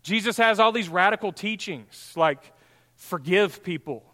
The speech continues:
don't seek revenge, turn the other cheek,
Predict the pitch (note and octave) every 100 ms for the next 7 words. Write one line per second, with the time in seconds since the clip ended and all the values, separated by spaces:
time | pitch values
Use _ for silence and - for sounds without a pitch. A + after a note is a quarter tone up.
0 | _ _ _ C#3 G3+ G#3+ - A3+ A3 -
1 | F#3+ E3 A3 G#3+ F3+ C3+ A#2+ - _ _
2 | _ - A3+ A#3 A3+ A3 A3 G#3 - C4
3 | A3+ -